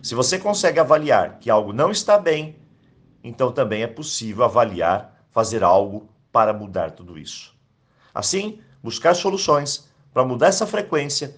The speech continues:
e se conectar ao melhor. Essa é a nossa decisão.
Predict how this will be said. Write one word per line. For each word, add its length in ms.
e 80
se 180
conectar 500
ao 140
melhor. 640
Essa 260
é 20
a 40
nossa 220
decisão. 540